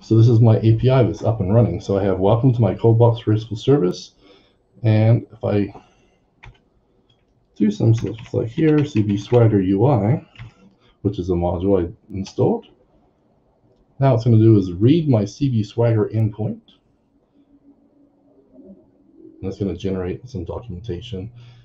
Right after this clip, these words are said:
And from that, I can come here and look. My questions A P I endpoint, you know, requires a page, you know, max rows.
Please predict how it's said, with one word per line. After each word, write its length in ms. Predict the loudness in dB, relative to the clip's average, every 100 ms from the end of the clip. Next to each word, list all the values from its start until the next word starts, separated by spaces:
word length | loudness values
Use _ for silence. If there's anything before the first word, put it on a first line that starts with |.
| _
And 180 | -12 -8
from 220 | -4 -2
that, 180 | -2 -2
I 100 | -4
can 200 | -4 -4
come 160 | -2 -2
here 160 | 0
and 160 | 0 0
look. 220 | -2 -4 _ _ _ _ _
My 120 | -14 -8
questions 500 | -4 -4 -4 -6 -4
A 140 | -6
P 160 | -4 -4
I 140 | -4
endpoint, 580 | -4 -6 -4 -4 -4 -6 _ _ _ _ -8
you 100 | -6
know, 260 | -6 -8 -12 _ -16
requires 680 | -14 -8 -4 -2 -2 -4 -8
a 40 |
page, 760 | -2 2 6 6 4 -2 -16 _ -20
you 60 |
know, 80 | -8
max 400 | -4 -4 -6 -2
rows. 640 | 0 2 0 -2 -4 -12